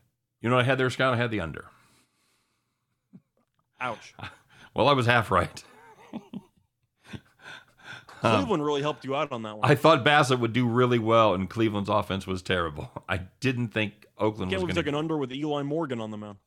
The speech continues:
Speaker 1: Well, he pitched well his last two starts. You know, I
Speaker 2: Yeah.
Speaker 1: wouldn't, I wasn't a believer in Morgan, and then he'd convince me, and then he ended up, um,
Speaker 2: Never again.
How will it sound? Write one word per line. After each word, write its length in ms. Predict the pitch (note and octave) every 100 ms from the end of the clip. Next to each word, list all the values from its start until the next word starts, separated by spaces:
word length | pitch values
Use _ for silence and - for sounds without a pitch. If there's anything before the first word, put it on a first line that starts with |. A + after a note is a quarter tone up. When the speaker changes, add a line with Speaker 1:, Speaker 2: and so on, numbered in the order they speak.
| _
Speaker 1:
Well, 300 | B2+ D3+ D#3+
he 160 | C#3 D#3+
pitched 340 | B2+ G3 G3
well 200 | F#3 E3
his 100 | A#2
last 240 | A2 A2
two 100 | - G2+
starts. 480 | - F2+ C#2 - -
You 120 | F2
know, 180 | F2+ F#2
I 120 | C#2+
Speaker 2:
Yeah. 20 | F2
Speaker 1:
wouldn't, 180 | G3+ E3+ -
I 80 |
wasn't 320 | F#2+ A#2 C3+ C3+
a 20 |
believer 480 | A#2+ A#2+ C#3 C3+ B2+
in 60 |
Morgan, 420 | B2+ B2+ B2+ B2
and 100 | A2+
then 120 | G#2 G#2+
he'd 120 | G2
convince 440 | G2 G2 A2 A2+
me, 160 | G#2+ G2
and 120 | F#2
then 120 | F#2
he 120 | F2+
ended 220 | F2+ F2+ F2
up, 300 | F2 - _ _ _ _ _ _
um, 140 | - B2+
Speaker 2:
Never 180 | D3
again. 200 | D3+ E3